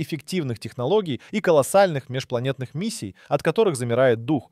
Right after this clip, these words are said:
Он хочет вдохновить молодое поколение исследователей и инженеров, чтобы они превратили свои мечты в достижения, способные изменить правила игры.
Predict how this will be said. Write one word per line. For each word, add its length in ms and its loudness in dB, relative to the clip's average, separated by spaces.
Он 160 4
хочет 320 2
вдохновить 500 -2
молодое 420 4
поколение 520 -2
исследователей 720 -2
и 200 -6
инженеров, 600 -2
чтобы 380 2
они 240 0
превратили 500 0
свои 300 -2
мечты 400 -4
в 40 -8
достижения, 640 -4
способные 540 -4
изменить 420 -6
правила 460 0
игры. 340 -4